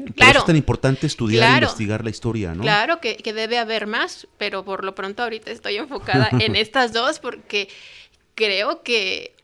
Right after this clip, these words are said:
Speaker 2: mm, también el trabajo de investigación, pues sí necesita dedicarle muchísimo, muchísimo tiempo.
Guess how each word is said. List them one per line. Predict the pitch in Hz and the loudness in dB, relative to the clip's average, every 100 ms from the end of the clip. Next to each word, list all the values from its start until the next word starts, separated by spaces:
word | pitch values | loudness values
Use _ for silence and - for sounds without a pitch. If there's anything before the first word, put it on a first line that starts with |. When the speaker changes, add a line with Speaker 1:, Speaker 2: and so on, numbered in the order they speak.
| _ | _
Speaker 2:
mm, | 202 208 208 196 185 | -10 -8 -8 -8 -8
también | 214 202 220 | -8 -4 -2
el | 240 226 | -4 -2
trabajo | 208 202 247 | -2 -2 -4
de | 233 | -8
investigación, | 214 196 196 208 226 214 | -10 -10 -12 -12 -12 -12
pues | 214 208 | -12 -12
sí | 220 214 | -12 -10
necesita | 214 208 208 - 214 226 208 190 180 190 - | -10 -10 -12 -14 -10 -6 -4 -4 -8 -16 -12
dedicarle | 202 202 202 202 202 220 202 - | -10 -8 -6 -6 -4 -4 -6 -10
muchísimo, | 196 196 226 214 233 208 180 | -12 -4 -4 -4 -8 -8 -10
muchísimo | 185 202 - 196 175 | -12 -12 -12 -14 -12
tiempo. | 196 208 226 | -12 -12 -14